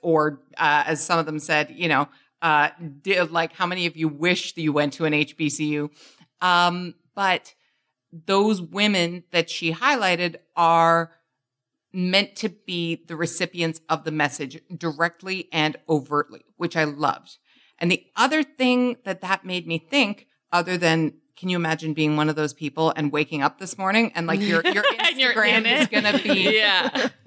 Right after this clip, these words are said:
Speaker 1: blown up. "Oh my God, you're there." But the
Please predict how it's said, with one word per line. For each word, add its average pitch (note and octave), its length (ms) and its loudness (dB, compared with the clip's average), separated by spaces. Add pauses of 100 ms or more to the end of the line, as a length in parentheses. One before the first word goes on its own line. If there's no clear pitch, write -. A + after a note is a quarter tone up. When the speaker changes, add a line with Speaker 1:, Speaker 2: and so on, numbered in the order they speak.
(140)
Speaker 1:
blown G3 720 0 (220)
up. E3+ 360 0
"Oh A#3 220 4
my A3 240 4
God, G#3+ 340 2
you're F#3 120 -4
there." F#3 300 4
But G#3 100 -14
the G#3 120 -6